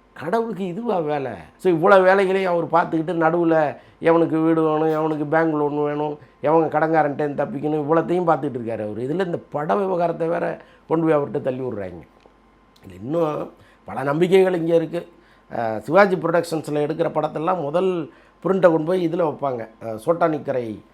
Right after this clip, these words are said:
அம்மன் அந்த இதுல வந்து அந்த பெட்டியை வச்சு பூஜை பண்ணி எடுத்துட்டு வந்தா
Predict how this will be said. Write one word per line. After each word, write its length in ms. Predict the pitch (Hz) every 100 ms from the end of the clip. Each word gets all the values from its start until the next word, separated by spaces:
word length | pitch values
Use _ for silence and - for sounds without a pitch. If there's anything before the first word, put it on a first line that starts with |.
| _ _ -
அம்மன் 760 | 123 156 143 127 117 113 107 104 123
அந்த 480 | 120 113 113 110 113
இதுல 60 | 135
வந்து 280 | 139 120 170
அந்த 140 | 123
பெட்டியை 380 | 110 123 151 135
வச்சு 380 | 120 - 170 170
பூஜை 200 | 151 147
பண்ணி 220 | 123 120 131
எடுத்துட்டு 300 | 120 117 107
வந்தா 300 | 110 131